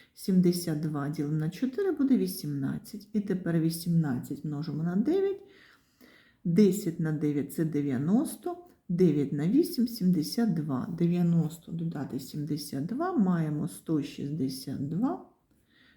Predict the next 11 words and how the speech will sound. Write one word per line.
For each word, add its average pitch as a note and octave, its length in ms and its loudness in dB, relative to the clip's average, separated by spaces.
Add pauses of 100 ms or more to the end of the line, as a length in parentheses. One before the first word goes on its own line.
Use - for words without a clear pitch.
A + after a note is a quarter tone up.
(140)
сантиметри F#3 1000 -2
квадратні. D#3 960 -4 (1400)
Завдання E3 760 0
третє. C#3 600 -2 (1120)
Нам E3+ 480 6
необхідно E3+ 640 2
в D#3 80 -8
третьому E3 600 0
завданні C4+ 580 2
вже F3 260 0
знайти E3+ 640 -2